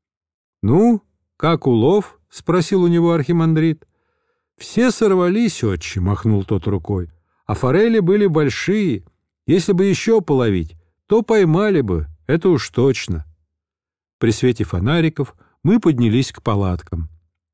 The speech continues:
Вечер у костра за ухой пролетел незаметно. Последние отблески розового сияния покинули зубцы чадыма. Со снежных вершин потянуло холодом.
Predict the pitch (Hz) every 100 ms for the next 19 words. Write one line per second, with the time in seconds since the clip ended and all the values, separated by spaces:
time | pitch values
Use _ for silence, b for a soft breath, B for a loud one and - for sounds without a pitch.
0 | _ 95 170 196 156 147 123 107 - 156
1 | 202 143 139 123 - 160 156 113 98 82
2 | 117 117 107 98 95 92 87 85 82 -
3 | _ _ _ _ _ 113 107 135 147 127
4 | 120 127 123 120 107 - 107 123 104 104
5 | 95 90 - 98 113 165 156 135 131 b
6 | b 95 82 185 196 170 131 107 - -
7 | 117 - 113 90 92 87 80 76 - _
8 | _ _ _ _ - 104 147 196 180 127
9 | 98 87 82 147 175 175 131 90 95 135
10 | 135 110 - 101 95 90 85